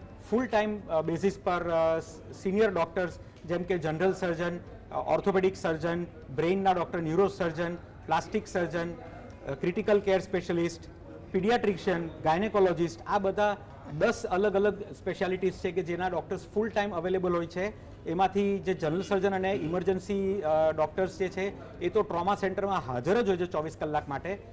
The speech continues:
અને બાકીના સર્જન્સ છે within minutes અવેલેબલ હોય એવો મેનપાવર હોવો જોઈએ. અને ત્રીજી વસ્તુ છે એના પ્રોટોકોલ્સ, એટલે કે કોઈક ઈજાનું વ્યક્તિ આવે તો એની જે ટ્રીટમેન્ટ છે એ એક સેટ પ્રોટોકોલથી સ્મૂધલી થાય.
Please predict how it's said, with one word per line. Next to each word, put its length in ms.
અને 140
બાકીના 420
સર્જન્સ 460
છે 160
within 280
minutes 300
અવેલેબલ 440
હોય 220
એવો 160
મેનપાવર 540
હોવો 140
જોઈએ. 260
અને 200
ત્રીજી 340
વસ્તુ 320
છે 200
એના 140
પ્રોટોકોલ્સ, 680
એટલે 220
કે 220
કોઈક 380
ઈજાનું 360
વ્યક્તિ 340
આવે 340
તો 200
એની 240
જે 140
ટ્રીટમેન્ટ 500
છે 260
એ 80
એક 300
સેટ 380
પ્રોટોકોલથી 760
સ્મૂધલી 420
થાય. 240